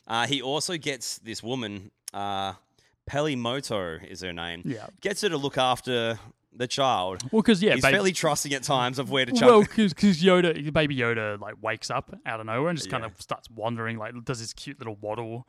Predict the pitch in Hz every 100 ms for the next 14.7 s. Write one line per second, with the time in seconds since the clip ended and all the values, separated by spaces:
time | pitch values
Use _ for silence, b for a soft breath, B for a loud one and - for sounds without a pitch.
0 | 104 - - 127 131 123 - 120 113 110
1 | - 117 113 110 110 120 131 147 - 104
2 | 117 104 101 95 - 92 - 92 117 117
3 | 110 107 110 - 123 117 120 - 104 101
4 | 104 80 90 92 85 80 107 120 127 113
5 | 101 - - 123 120 107 - 117 - 147
6 | - - 107 - 147 - 110 107 98 104
7 | 98 104 104 107 139 104 196 160 151 143
8 | 156 139 135 131 135 151 139 156 135 120
9 | - 131 117 104 - 113 104 107 B B
10 | _ 113 107 104 101 110 101 165 156 110
11 | 110 117 - 98 - - B B B -
12 | 120 123 123 123 117 - - - 82 64
13 | - 151 127 87 - - 110 104 143 165
14 | 165 175 151 139 156 135